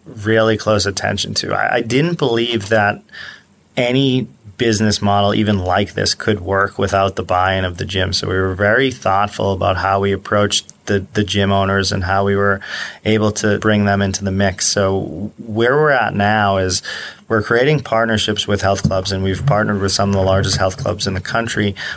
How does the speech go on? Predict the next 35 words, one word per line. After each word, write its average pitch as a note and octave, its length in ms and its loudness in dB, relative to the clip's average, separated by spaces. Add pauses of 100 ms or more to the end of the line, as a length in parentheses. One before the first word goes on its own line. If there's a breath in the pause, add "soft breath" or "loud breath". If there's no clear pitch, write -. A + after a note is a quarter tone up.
(440 loud breath)
who B2 320 -2
are G#2+ 140 4
giving A#2+ 320 0
us - 160 0
explicit - 600 -2
access F#2+ 560 0
to - 360 -2
their D3 200 0
trainers, F#2+ 640 -2 (320 loud breath)
but A#2 140 0
also A#2+ 480 2
working A2 500 -2
with A2+ 180 0
us A#2 160 2
to - 140 -6
market G2 500 0
our G2 200 2
solution G2+ 640 -2
to A#2 280 -2
their G2+ 200 2
non-training G2+ 920 2
members. F#2 640 0
So A#2 140 2
the G#2 80 2
ninety G2+ 420 2
percent G#2+ 360 0
of G#2 80 0
their G2+ 100 2
members F#2+ 320 -2
who F#2+ 140 -4
aren't G2 320 -2
working G#2 320 -2
with B2+ 100 -2
the C#3+ 60 -4
trainer, C#3+ 400 -2